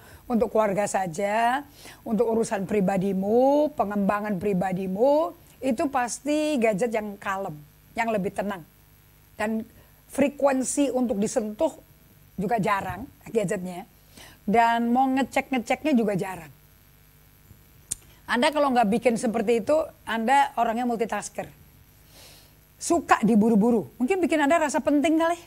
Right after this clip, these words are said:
rasa, rasa important. Dan Anda tipe orang yang nggak sabar. Kalau jalan aja terengah-engah. Oke? Dan suka kewalahan, overwhelm. Dan of course, burnout. Nah,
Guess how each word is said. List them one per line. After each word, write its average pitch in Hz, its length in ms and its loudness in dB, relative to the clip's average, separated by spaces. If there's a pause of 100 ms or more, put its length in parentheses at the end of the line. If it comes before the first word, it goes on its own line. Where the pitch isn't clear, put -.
rasa, 254 480 0
rasa 247 240 -2
important. 247 480 0 (880)
Dan 226 160 0
Anda 269 240 4
tipe 285 320 2
orang 262 240 4
yang 220 160 -2
nggak 220 80 0
sabar. 190 480 -4 (800)
Kalau 247 320 6
jalan 240 400 6
aja 240 320 2
terengah-engah. 247 800 -2 (1040)
Oke? 202 180 -4 (640)
Dan 262 240 4
suka 311 480 4
kewalahan, 302 720 6
overwhelm. 240 960 6 (720)
Dan 339 320 6
of 269 240 4
course, 294 260 6 (140)
burnout. 196 720 2 (760)
Nah, 185 480 -6